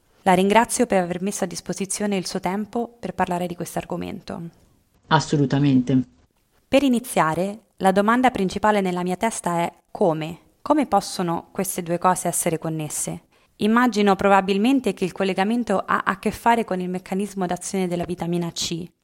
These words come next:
Speaker 1: La mia comprensione a grandi linee è che il corpo umano non sia in grado di produrre vitamina C e che, quindi, dobbiamo ottenerla dal cibo che mangiamo e dalle vitamine che assumiamo. Potrebbe per favore confermare che ciò che ho detto è corretto?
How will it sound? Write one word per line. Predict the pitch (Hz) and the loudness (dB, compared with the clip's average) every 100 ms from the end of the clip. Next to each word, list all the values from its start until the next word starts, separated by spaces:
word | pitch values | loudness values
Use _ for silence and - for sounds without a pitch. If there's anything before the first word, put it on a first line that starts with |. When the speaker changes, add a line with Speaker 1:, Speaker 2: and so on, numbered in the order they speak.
| _ _ _ | _ _ _
Speaker 1:
La | 190 | 2
mia | 202 233 | 4 4
comprensione | 226 196 208 196 - 240 | 2 2 0 0 0 0
a | 208 | 2
grandi | 196 208 190 | 2 2 2
linee | 180 254 247 196 - - | 2 2 2 0 -4 -4
è | 196 | -4
che | 190 202 | 0 -2
il | 170 | 2
corpo | 220 226 208 | 0 0 -2
umano | 208 226 214 | 0 0 0
non | 196 190 | 0 -2
sia | - 208 | -2 -4
in | 202 | -2
grado | 196 190 175 | -2 -2 -2
di | 180 | -6
produrre | 185 185 190 190 | -4 -4 -2 -2
vitamina | 180 170 175 170 | -2 -2 -2 -2
C | - - 165 | -6 -6 -6
e | - 180 | -4 -6
che, | - 202 - | -2 -4 -4
quindi, | - 247 214 170 233 - | -2 2 2 0 -4 -2
dobbiamo | 220 214 202 202 - | 0 4 4 4 2
ottenerla | 208 240 202 190 | 0 0 2 4
dal | 185 185 | 4 2
cibo | - 180 180 | 0 -4 -2
che | 185 | -2
mangiamo | 202 208 170 170 | -2 0 0 0
e | |
dalle | 175 170 | 0 0
vitamine | 170 185 190 170 | 0 -2 0 -2
che | - | -4
assumiamo. | 165 - 160 165 - - - _ | -6 -6 -10 -10 -10 -10 -14 _
Potrebbe | - 202 285 262 | 0 4 4 4
per | 170 | 2
favore | - 185 180 180 | 0 0 2 0
confermare | - 180 - 185 185 208 175 175 | 0 -2 0 -2 2 2 2 0
che | - | -4
ciò | - 190 | -4 -4
che | - | -2
ho | 175 | -2
detto | 202 - | -2 -2
è | 170 | -4
corretto? | 170 196 180 - - 185 202 | -4 -2 -4 -6 -12 -10 -12